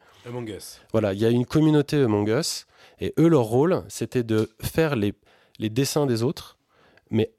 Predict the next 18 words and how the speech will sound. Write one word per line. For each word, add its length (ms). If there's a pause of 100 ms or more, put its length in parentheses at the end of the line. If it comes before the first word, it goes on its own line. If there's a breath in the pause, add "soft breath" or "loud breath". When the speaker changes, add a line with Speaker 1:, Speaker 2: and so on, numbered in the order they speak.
(140)
Speaker 2:
uniquement 440
avec 200
des 100
bonhommes 360
d'Among 360
Us. 180
Parce 140
qu'en 100
fait, 140
ils 140
ont 60
trouvé 340
que 100
l'unité 560
du 100
bonhomme 280
Among 240
Us 260